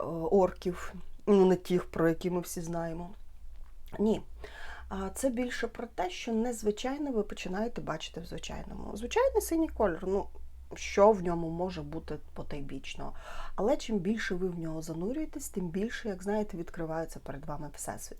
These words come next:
Е, якщо ми говоримо про творчих людей, у вас дуже йде сильний творчий потенціал. Якщо ми говоримо про людей, які пов'язані не з творчими,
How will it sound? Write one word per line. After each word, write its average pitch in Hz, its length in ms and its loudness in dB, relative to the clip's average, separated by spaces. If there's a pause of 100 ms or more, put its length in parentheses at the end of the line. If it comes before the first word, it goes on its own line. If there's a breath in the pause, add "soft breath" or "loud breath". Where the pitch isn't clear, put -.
(600 loud breath)
Е, 196 80 6
якщо 226 320 6
ми 311 100 8
говоримо 269 440 6
про 226 200 2
творчих 208 680 8
людей, 156 440 -2
у 175 80 0
вас 208 500 2 (160)
дуже 185 520 2
йде 180 320 4
сильний 175 760 2
творчий 160 460 -6
потенціал. 131 680 -6 (560 loud breath)
Якщо 196 420 4
ми 277 160 6
говоримо 220 500 4
про 208 220 0
людей, 202 400 6
які 190 260 0
пов'язані 190 640 4
не 185 140 4
з - 100 -4
творчими, 165 680 0